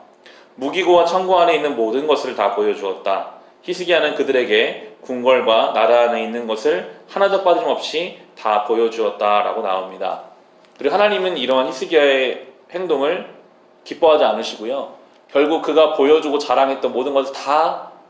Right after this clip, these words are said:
뺏어갈 것이라고 말씀하시는데요. 히스기야가 자기 나라에 있는 모든 재물과 군다-, 군사를 보여주면서 자기의 세를 과시했어요. 동맹을 맺으러 온 나라,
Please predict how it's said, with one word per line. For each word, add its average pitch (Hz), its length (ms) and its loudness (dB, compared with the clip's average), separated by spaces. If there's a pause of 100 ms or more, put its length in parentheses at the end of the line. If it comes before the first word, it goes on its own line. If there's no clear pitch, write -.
(120)
뺏어갈 214 420 4
것이라고 123 720 0 (120)
말씀하시는데요. 107 1120 -4 (520)
히스기야가 156 960 2 (840)
자기 131 380 -2
나라에 131 380 4
있는 113 360 -4
모든 180 520 2
재물과 123 720 0
군다-, 117 580 -2
군사를 123 720 0 (240)
보여주면서 123 920 -2 (440)
자기의 135 380 -2
세를 202 400 4
과시했어요. 123 640 -6 (840)
동맹을 175 600 2
맺으러 139 380 2
온 135 240 2
나라, 107 640 2